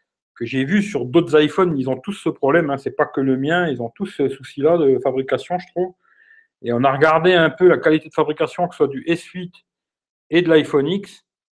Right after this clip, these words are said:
et moi, je te garantis, la qualité de fabrication du Samsung Galaxy S huit, elle est beaucoup mieux, mais beaucoup mieux que celle de l'iPhone X, quoi. Voilà. Je suis désolé, mais personne n'en a parlé, c'est assez rigolo.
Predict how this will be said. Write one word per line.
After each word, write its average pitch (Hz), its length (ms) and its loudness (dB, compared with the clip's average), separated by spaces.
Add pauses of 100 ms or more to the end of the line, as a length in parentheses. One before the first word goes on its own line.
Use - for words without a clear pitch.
et 120 160 -6
moi, 143 140 -4
je - 100 -16
te 139 80 -4
garantis, 151 500 -2
la 165 140 -2
qualité 143 360 -4
de 135 60 -16
fabrication 143 480 -4
du 139 140 -12
Samsung 143 400 -10
Galaxy 135 340 -4
S 127 140 -10
huit, 180 240 -8 (400)
elle 127 240 2
est 135 120 2
beaucoup 160 800 2
mieux, 175 500 2 (440)
mais 127 100 -4
beaucoup 170 360 -4
mieux 170 260 0
que 143 240 -2
celle 135 200 -2
de 131 100 0
l'iPhone 123 360 -2
X, - 160 -18
quoi. - 220 -20 (1040)
Voilà. 113 240 -10 (280)
Je - 60 -20
suis 113 100 -18
désolé, 135 320 6
mais 156 140 4
personne 190 320 2
n'en 190 80 4
a 170 80 6
parlé, 170 300 4
c'est 190 140 2
assez 147 200 0
rigolo. 147 580 2